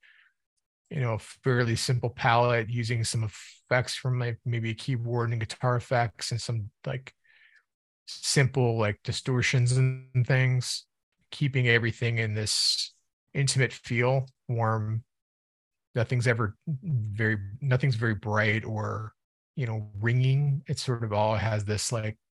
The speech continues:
like, all the highs are kinda trimmed off. It's a little bit soft, uh, overall sonically too, which I think adds to the uniqueness of it. So that's some of the stuff that worked for me.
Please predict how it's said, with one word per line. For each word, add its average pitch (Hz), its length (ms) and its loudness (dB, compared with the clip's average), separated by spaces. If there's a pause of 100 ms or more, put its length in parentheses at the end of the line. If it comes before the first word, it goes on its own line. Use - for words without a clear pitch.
(240)
like, 139 140 -4
all 113 160 0
the 113 80 0
highs 107 420 0
are 123 40 -2
kinda 113 240 -2
trimmed 123 340 0
off. 120 320 4 (680)
It's - 80 -10
a 127 40 0
little 117 280 -2
bit 110 140 -4
soft, 120 560 0 (1000)
uh, 120 460 -2
overall 113 420 4
sonically 117 540 0
too, 127 300 2
which 120 200 -2
I 113 40 -6
think 117 200 -6
adds 104 380 -2
to 123 100 -4
the 113 300 -2 (160)
uniqueness 113 480 -4
of 110 120 -4
it. 110 160 -6 (840)
So - 140 4
that's 147 120 6
some 220 120 6
of 196 60 4
the 156 60 6
stuff - 200 2
that 127 100 0
worked 120 220 0
for 107 100 -4
me. 113 380 -2